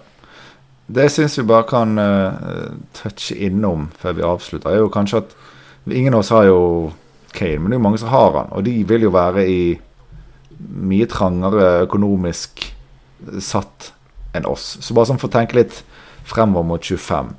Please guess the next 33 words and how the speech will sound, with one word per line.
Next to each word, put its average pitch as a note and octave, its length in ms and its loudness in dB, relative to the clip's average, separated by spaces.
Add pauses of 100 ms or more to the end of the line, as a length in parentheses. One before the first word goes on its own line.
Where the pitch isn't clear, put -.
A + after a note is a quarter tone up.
(420)
Føler A2+ 440 6
du B2 160 4
at F2+ 160 0
de A2+ 120 4
som G2 200 -2
sitter G2+ 320 -2
med E2 180 -2 (300)
Kane, D#2 640 -2 (680)
burde, F#2+ 1120 2 (680)
når G2 160 -2
de G2 160 2
gjør, F#2+ 400 4
eh, D#2+ 380 -2
de E2+ 160 -2
neste E2+ 500 -6
byttene, F#2 600 -6
tenke E2 300 -6
over F#2+ 140 2
at F2+ 60 -2
de E2 60 -2
skal - 160 -10
sette E2 300 -8
igjen E2 480 0 (640)
penger F2 400 -6
i E2+ 40 -2
bank, F2 380 -2
sånn G2 220 -2
at - 100 -4
de D#2+ 80 -4
kan - 140 -8
få - 200 -10
inn E2 380 -2 (1040)
Salah F2+ 580 0